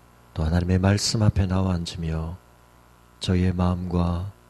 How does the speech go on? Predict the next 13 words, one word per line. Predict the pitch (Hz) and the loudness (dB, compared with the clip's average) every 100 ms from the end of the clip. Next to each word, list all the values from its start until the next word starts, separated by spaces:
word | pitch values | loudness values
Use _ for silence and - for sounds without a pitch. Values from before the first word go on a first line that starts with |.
| _ - - | _ -20 -6
저희의 | - 113 120 | 0 4 2
중심을 | - 117 117 117 104 | 0 -6 -4 -4 -4
모아 | 82 80 82 | -2 -4 -4
하나님 | 87 - 95 87 | -6 -4 -4 -2
앞에 | 87 - 90 87 87 90 | -6 -4 -2 -2 -2 -4
예배함으로 | 101 104 113 110 104 85 78 80 90 _ _ _ _ _ _ _ _ _ - | 0 2 2 0 -2 -4 -6 -10 -12 _ _ _ _ _ _ _ _ _ -2
저희 | 113 117 | 2 2
스스로는 | 113 110 - 113 110 107 104 107 - - | 0 -4 -4 -4 -2 -2 -4 -10 -16 -8
저희 | - 98 | -2 0
자신에게 | 98 - 92 92 87 87 85 85 - | 0 -2 -2 -4 -2 -2 -2 -6 -6
공급할 | 101 98 113 113 | -8 -4 0 0
수 | 101 - | 0 -6
없는 | 82 82 82 | -8 -8 -10